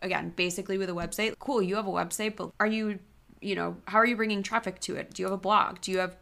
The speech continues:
Pinterest? Do you have social media? Do you have, like,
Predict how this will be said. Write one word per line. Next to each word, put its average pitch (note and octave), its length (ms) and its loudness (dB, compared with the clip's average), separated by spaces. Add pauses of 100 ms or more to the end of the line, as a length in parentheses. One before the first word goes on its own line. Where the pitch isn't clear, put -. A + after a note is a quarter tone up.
Pinterest? G#3 480 -4
Do F#3 80 -2
you F3+ 120 0
have F3 340 2
social F#3+ 300 -2
media? F#3 360 -2
Do F3 120 -6
you E3 140 -2
have, E3+ 420 -2
like, E3+ 300 -8